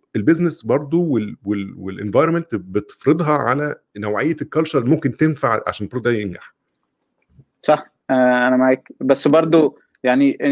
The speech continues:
Speaker 2: ان انت تعرف <laughs> انه مكان هتشتغل فيه، هو برضو فكرة ان، ان انت تكون فاهم ايه البيزنس اللي انت بتعمله. ففي بالظبط، يعني الكلام اللي انت بتقوله دوت انا متفق معاه. فبقيت الاسئله، امال كده السينيور لازمته ايه؟ فاللي انا قلته ان هو بيعرف يحل مشاكل صعبه بطريقه سهله، مش مشاكل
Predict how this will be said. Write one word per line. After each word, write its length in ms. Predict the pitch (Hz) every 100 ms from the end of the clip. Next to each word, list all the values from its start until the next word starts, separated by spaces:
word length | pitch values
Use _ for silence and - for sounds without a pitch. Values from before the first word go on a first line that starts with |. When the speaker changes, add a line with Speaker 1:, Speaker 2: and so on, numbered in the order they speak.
| 139
Speaker 2:
ان 140 | 147
انت 160 | 156 160
تعرف 280 | 151 147 156
<laughs> 440 | 147 - - 165 - 156
انه 180 | 165
مكان 340 | 151 131 151 151
هتشتغل 460 | 139 - 139 147
فيه، 260 | 135 175 185
هو 220 | 147 135
برضو 280 | 127 135 127
فكرة 320 | - 131 131 -
ان، 180 | 110 110 _ - -
ان 80 | 131
انت 160 | -
تكون 200 | 139 151 139
فاهم 240 | 143 139
ايه 60 | 147
البيزنس 460 | 135 135 139 -
اللي 120 | 123
انت 120 | 123 120
بتعمله. 340 | - 110 110 - _ _ _ _ _ -
ففي 560 | 120 110 143 131 - -
بالظبط، 460 | 135 127 143 - _ _ _ 127
يعني 200 | 120 120
الكلام 220 | 127 131
اللي 80 | 135
انت 120 | 139
بتقوله 320 | 113 127 123
دوت 240 | 123 120
انا 100 | 123
متفق 340 | 120 - 120 -
معاه. 140 | 120 117 _ _ _ _ _ _ _
فبقيت 680 | 135 135 135 131 131 143 160
الاسئله، 340 | 160 143 143 135
امال 220 | 143 135
كده 140 | 160
السينيور 320 | 160 165 160
لازمته 400 | 151 139 156 160
ايه؟ 180 | 151 175
فاللي 220 | - 127
انا 100 | 143
قلته 200 | 139 -
ان 80 | 135
هو 100 | 135
بيعرف 280 | 131 131 123
يحل 220 | 123 131
مشاكل 320 | 127 131 127
صعبه 220 | - 127 131
بطريقه 260 | 131 127
سهله، 280 | - 131 131
مش 180 | 123 -
مشاكل 260 | - 127